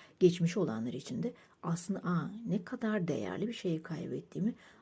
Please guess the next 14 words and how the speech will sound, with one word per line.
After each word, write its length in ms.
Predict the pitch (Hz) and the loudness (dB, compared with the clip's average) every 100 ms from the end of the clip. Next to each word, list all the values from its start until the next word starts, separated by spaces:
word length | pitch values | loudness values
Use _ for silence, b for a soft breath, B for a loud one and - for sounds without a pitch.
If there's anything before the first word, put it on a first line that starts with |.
| - | -4
aslında 300 | 180 175 202 | -2 0 -2
tam 280 | 202 220 220 | 0 2 4
olarak 300 | 208 196 - | 2 -2 -8
şimdi 380 | - 190 170 | -2 2 4
gör-, 260 | 156 143 110 | 4 2 0
görüyorum." 500 | 139 92 85 - 175 - b b b b | -2 -2 -2 -4 -6 -10 b b b b
Bu 80 | 202 | 2
bende 240 | 208 214 202 | 4 4 2
yeni 240 | 160 165 | 4 4
bir 60 | 202 | 4
şey 160 | - 175 | 2 -2
uyandı. 540 | - - - - - - | 0 -6 -8 -8 -10 -4
Anlatabildim 600 | 160 160 175 185 247 226 | -4 0 0 0 0 0
mi? 180 | 170 | 0